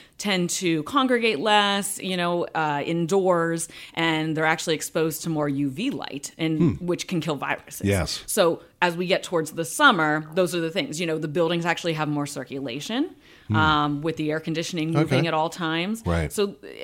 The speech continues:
Speaker 1: and again, people aren't, like, huddled inside at all times.
Speaker 2: Yeah.
Speaker 1: They're out and about. They're in the fresh air.
Speaker 2: Right.
Speaker 1: You know,
Speaker 2: With
Speaker 1: I
Speaker 2: the
Speaker 1: was
Speaker 2: heat on,
Speaker 1: reading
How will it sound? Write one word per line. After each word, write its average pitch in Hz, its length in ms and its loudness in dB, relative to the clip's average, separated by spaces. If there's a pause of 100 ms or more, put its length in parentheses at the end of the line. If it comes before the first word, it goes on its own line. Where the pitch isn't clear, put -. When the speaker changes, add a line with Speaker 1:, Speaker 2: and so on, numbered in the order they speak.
Speaker 1:
and 170 220 2
again, 151 240 0
people 160 320 -2
aren't, 156 200 0
like, 151 160 -2
huddled 151 360 -4
inside 143 400 -4
at 135 100 -6
all 113 140 -6
times. 104 180 2
Speaker 2:
Yeah. 117 160 6
Speaker 1:
They're 147 220 0
out 151 160 0
and 151 80 -2
about. 214 340 6
They're - 100 0
in 156 180 -2
the 147 80 -4
fresh 147 300 -6
air. 190 260 4 (140)
Speaker 2:
Right. 104 280 0
Speaker 1:
You 180 80 -4
know, 151 260 -2 (560)
Speaker 2:
With 113 100 6
Speaker 1:
I - 40 4
Speaker 2:
the - 60 4
Speaker 1:
was 147 80 8
Speaker 2:
heat 147 140 12
on, 131 240 10
Speaker 1:
reading 123 220 4